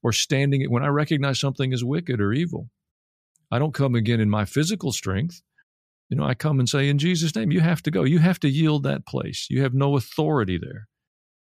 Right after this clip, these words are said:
A police officer doesn't stop traffic when he lifts his hand because he, the car's afraid that he would damage the car. It's the authority behind the officer, which police officers may not be a good example right now.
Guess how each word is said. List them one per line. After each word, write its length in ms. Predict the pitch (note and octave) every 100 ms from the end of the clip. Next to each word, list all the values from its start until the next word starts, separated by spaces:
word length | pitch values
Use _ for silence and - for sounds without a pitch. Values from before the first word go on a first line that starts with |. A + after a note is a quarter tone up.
| _ -
A 60 | A2
police 300 | D3 G3+ E3
officer 360 | A2+ G#2+ A#2
doesn't 200 | B2 A#2+
stop 300 | - A#2 -
traffic 540 | - B2 C#3 G#2+ - - _ _ _ _
when 120 | A#2
he 80 | A2
lifts 240 | A2+ A#2 -
his 160 | F#2
hand 380 | F#2 B2 A#2+ G2
because 240 | G2+ G2+
he, 100 | G2+
the 100 | G2+
car's 360 | F#2+ A#2 B2 A#2
afraid 420 | A2 G#2 F#2+ F#2+
that 140 | F#2+ F#2+
he 120 | G2+
would 180 | G2 F#2+
damage 360 | G2+ G2 F2
the 60 | -
car. 460 | G#2+ - A1+ - _ _ _ -
It's 160 | -
the 160 | - G#2+
authority 420 | G2 A#2+ A2+ A2
behind 320 | G2+ G2+ G2
the 80 | F#2+
officer, 560 | F#2+ A#2+ - - - - _ _ _ _ _ _ _ _ _ _ _ _
which 180 | B2+ -
police 300 | - A2 A2+
officers 380 | A2+ G2+ - F#2+
may 100 | G#2
not 140 | G2+ G2+
be 80 |
a 60 | G2
good 140 | G2
example 440 | F#2+ F#2 A2 A2+ G2
right 180 | F2+ F#2+
now. 260 | F2 F#2